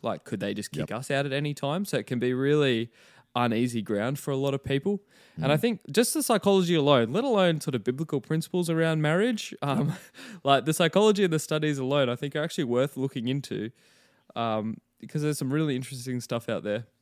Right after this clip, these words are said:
Speaker 2: And I think, you know, what I've seen with, with Kim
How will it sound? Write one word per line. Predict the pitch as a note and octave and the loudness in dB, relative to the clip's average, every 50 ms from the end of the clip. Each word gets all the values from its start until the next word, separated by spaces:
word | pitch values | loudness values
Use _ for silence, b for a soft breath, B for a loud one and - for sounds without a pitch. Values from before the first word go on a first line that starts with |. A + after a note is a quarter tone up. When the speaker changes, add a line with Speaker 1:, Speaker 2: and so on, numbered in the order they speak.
| _ _ _ _ _ _ _ _ _ _ _ _ _ _ _ _ _ _ _ _ _ _ _ | _ _ _ _ _ _ _ _ _ _ _ _ _ _ _ _ _ _ _ _ _ _ _
Speaker 2:
And | - G2 | -4 -4
I | G2+ | -2
think, | - B2+ A#2+ G2 G2 - | -2 -2 -4 -4 -6 -6
you | F#2+ | -4
know, | G2 F#2 | -2 -2
what | F2+ F#2 | 0 0
I've | F#2 G#2 G2 - | -2 -2 -4 -4
seen | - G#2 F#2+ E2+ D#2 D2+ | -4 -4 -2 -2 -2 -4
with, | D2+ D#2+ D#2 D2+ - - - _ b b b b b b b b b b b b b b b b b | -2 -2 -2 -4 -6 -10 -20 _ b b b b b b b b b b b b b b b b b
with | E2+ E2 - - - | -8 -8 -8 -8 -12
Kim | - G#2+ A#2+ A#2+ G#2+ E2+ D2+ D2+ D2 D2+ D2+ | -6 -2 0 0 0 0 -2 -4 -6 -8 -10